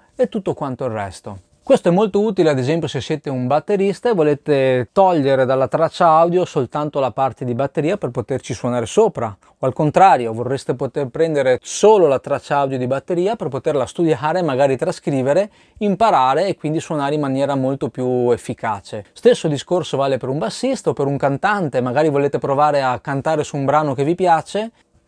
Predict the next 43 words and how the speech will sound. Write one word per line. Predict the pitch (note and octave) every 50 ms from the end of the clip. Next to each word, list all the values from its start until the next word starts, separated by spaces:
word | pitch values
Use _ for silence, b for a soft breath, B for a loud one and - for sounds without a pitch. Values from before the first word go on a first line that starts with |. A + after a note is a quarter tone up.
| _ _ -
togliendoci | G#3+ A3 G#3 E3 E3+ F3 F3+ F#3 F#3 E3+ - -
la | E3 D3+
voce | C3+ C3+ C#3 C3+ C3+ - - A3 A#3+
e | A#3 -
quindi | - D3+ D#3 D#3+ D#3+
mettendo | D3 C3+ - - D3 C#3+ C3+ C3
la | B2 A2+
vostra. | G#2+ G#2 G2 F#2+ - - - A#2+ G#2+ G2+ F#2+ -
La | C#3 C#3 C#3 C#3+ D3
tecnica | - - G#3+ G#3+ - G3+ F3+ E3 D3
che | - D3
sto | - F3+ E3+
per | E3 E3 D3+
andare | D3 D3 D3+ D3+ D3+
a | C3+
spiegarvi, | - - F#3 E3+ E3+ E3 E3+ F3+ G3 F3+
ve | D3+ C#3+
lo | C3+ B2
permetto | C3+ C#3 C#3+ D3 C#3 - D3+ C#3
già, | C3 D3+ D3 C3 A2 G2 b b b b
non | b D3
è | F3 G3
una | G3+ E3+ D#3+
tecnica | - E3 D#3 - - D#3 D#3 - D3
nuova | C#3 C#3 C#3 C#3+ D3 D3 C#3 D3 C#3
per | - - C3+ A#2+
musicisti | C3 C3 C#3 C3+ C3 C3 - - D3 D3 C#3+ - -
o | C#3+ A2+
per | - C3 C3
addetti | B2+ B2 C3 B2 - D3
ai | C3
lavori, | C3 B2 B2 B2+ B2 A#2+ A2+ G#2+ G#2+ G#2 - b b b b b b
ma | D#3 D#3+
al | F3
contrario, | - - G#3+ G#3 F#3 A3+ A3+ G#3+ F3+ D3 C3 B2 A#2
se | - C#3
vi | B2
state | A#2+ - E3 D#3 - D#3+
affacciando | B2 - - B2+ - - D#3+ D#3+ D#3 C3+
solo | A#2+ - - D#3 D#3 D3
di | B2+ B2+
recente | A#2+ A#2+ - - D3+ D3+ C#3 - B2 A#2
a | A2 G#2